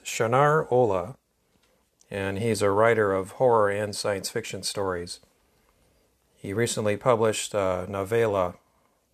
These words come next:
I hope I said that right, on Amazon under the title Freedom. It's about aliens that feed on the freedom and rights of human beings. So, thank you for contributing your story,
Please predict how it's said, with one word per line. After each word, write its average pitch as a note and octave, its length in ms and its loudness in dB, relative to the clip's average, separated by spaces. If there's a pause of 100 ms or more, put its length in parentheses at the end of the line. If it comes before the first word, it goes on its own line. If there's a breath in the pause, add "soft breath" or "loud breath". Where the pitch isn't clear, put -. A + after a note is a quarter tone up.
(280)
I G#2 60 -10
hope G2+ 200 -2
I G2 60 -4
said G#2 240 2
that F#2+ 160 0
right, F#2+ 260 -2 (380)
on G2 160 -6
Amazon G2+ 720 0 (340)
under G2 260 -6
the F#2 100 -6
title F#2+ 600 0
Freedom. G2 520 -2 (1400)
It's - 140 -10
about G#2 260 4
aliens G#2+ 520 0
that F#2+ 300 -4
feed A2+ 240 -6
on G#2 200 0
the F#2 80 -4
freedom A2+ 480 -2
and F2+ 240 -8
rights - 580 -4 (100)
of F#2 280 -2 (120)
human G#2+ 280 -4
beings. F2+ 500 -8 (1700)
So, F#2 360 2 (340 soft breath)
thank A2+ 260 -6
you A2 80 -4
for G2+ 220 -6
contributing G#2+ 480 -2
your F#2+ 140 -2
story, F#2+ 580 0